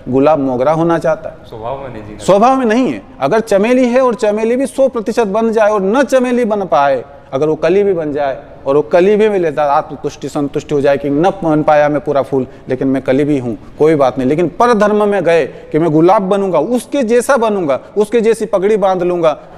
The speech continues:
Speaker 1: महर्षि दयानंद जैसा कोई हो पाया? कोई महर्षि रमण जैसा हो पाया?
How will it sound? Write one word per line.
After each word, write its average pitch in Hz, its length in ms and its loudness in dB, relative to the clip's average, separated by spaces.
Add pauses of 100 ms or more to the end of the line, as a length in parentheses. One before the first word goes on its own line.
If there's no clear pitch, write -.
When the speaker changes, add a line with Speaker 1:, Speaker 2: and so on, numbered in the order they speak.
(140)
Speaker 1:
महर्षि 185 300 2
दयानंद 202 340 2
जैसा 202 220 -2
कोई 196 200 -2
हो 202 160 0
पाया? 185 320 0 (360)
कोई 196 320 2
महर्षि 185 340 0
रमण 202 280 2
जैसा 202 220 0
हो 190 200 2
पाया? 185 300 2